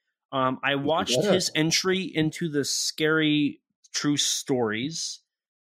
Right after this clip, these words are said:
Speaker 1: um,
Speaker 2: Mm-hmm.
Speaker 1: on the D V D. It's titled Curse, Death, and Spirits,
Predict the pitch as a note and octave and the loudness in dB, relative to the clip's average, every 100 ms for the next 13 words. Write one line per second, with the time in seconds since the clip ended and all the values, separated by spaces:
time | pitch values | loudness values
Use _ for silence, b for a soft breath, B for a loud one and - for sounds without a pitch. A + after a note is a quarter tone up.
0 | - B2+ B2 A#2 A2+ G2+ F#2 _ _ _ | -8 -2 0 2 0 -2 -6 _ _ _
1 | _ _ _ _ _ _ B2+ C#3 B2+ B2+ | _ _ _ _ _ _ -2 2 2 0
2 | D#3 C3+ D3 C3 - C#3+ C3+ A#2+ - - | 0 0 -2 -2 -4 -2 -2 -4 -6 -2
3 | F3 E3 - B2+ C3+ C3+ B2+ A2+ - - | -2 -2 -6 -2 -2 -2 -6 -4 -4 -2
4 | D#3+ G#2 G2+ - - - | -2 -2 -4 -6 -4 -6